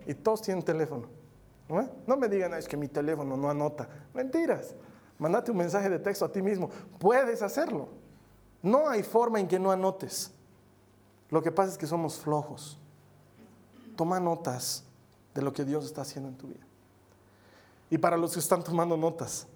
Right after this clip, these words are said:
número tres. La tercera cosa que tienes que hacer cuando estás en el foso,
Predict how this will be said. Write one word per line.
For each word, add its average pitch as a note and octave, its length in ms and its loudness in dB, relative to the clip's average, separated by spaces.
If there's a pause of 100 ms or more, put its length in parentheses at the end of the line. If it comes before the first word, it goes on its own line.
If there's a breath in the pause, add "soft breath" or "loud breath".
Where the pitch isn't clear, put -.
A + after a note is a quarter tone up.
(180)
número D#3+ 280 4
tres. E3 460 0 (1200)
La E3 120 4
tercera A3 380 4
cosa F3+ 460 4 (440 loud breath)
que E3 100 2
tienes G3+ 260 2
que G3 100 2
hacer E3 520 0 (640)
cuando D#3 160 2
estás F#3 260 0
en F#3 120 4
el E3 80 2
foso, F3 480 -4